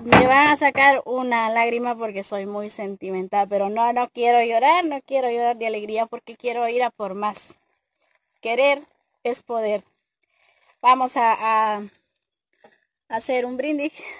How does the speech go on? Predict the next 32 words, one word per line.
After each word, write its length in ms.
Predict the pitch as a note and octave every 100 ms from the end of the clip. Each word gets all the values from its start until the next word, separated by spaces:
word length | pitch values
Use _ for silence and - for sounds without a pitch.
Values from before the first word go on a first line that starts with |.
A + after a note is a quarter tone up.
| -
aquí, 360 | A#3+ - C4+ - _ _
que 100 | A3
ya 140 | A3+
lo 100 | A3+
tenía, 520 | A#3+ A#3+ B3 B3 A#3+ C4+ _ _ _ _ _ _
por 180 | A#3
cada 340 | A3+ A#3 A3+ A3
uno 220 | A3+ A3+
de 140 | A3
ustedes. 460 | A3 - A3+ A3 A3+ B3 _ _
Salud. 540 | - - A#3 A#3+ A3 G#3+ _ _ _ _ _ _ _ _ _ _ -
Por 160 | C4
esos 340 | C4+ C#4 C4 C4
mil 300 | B3 A#3 A#3
likes 380 | C4 F#4 G#4+ - _ _ _ _
o 160 | B3+
por 260 | A#3+ A#3 A3
más, 300 | A#3 C#4+ F#4 A#4+ _ _ _ _ _ _ _ _ _
por 240 | C4 B3+
mil, 480 | C4 C#4 D#4+ F4 C#4
dos 160 | C#4
mil, 400 | D4 D4 D#4+ D4+ - _ -
tres 180 | C4
mil, 200 | C#4+ D#4
porque 300 | D#4+ C#4 B3+
vamos 320 | A#3+ B3+ C#4 C#4
a 140 | B3+
ir 140 | A#3+
por 180 | A#3+ A#3
más. 380 | G#3+ G3+ G3 - _
Así 420 | G#3 A3 - A3+
que 320 | G3 G#3 F#3+